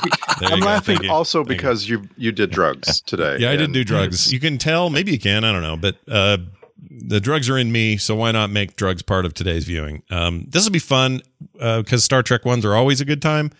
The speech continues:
Speaker 2: This one in particular is described as Laxwana Troy's visits Odo's office, so we got a little crossover from Troy,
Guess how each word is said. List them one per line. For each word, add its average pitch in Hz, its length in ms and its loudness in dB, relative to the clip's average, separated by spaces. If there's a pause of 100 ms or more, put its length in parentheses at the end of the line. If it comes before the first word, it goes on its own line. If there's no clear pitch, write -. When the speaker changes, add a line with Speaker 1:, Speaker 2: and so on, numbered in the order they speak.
(320)
Speaker 2:
This - 160 -6
one 127 100 0
in 117 60 0
particular 147 640 0 (460)
is 117 160 0
described 113 480 0
as 104 240 2
Laxwana 135 600 0
Troy's 117 440 2
visits 113 520 -2
Odo's 120 440 2
office, 104 400 0
so 104 100 0
we 104 80 2
got 98 140 4
a - 20 2
little 101 140 2
crossover 90 640 0 (560)
from 87 160 -6
Troy, 82 440 0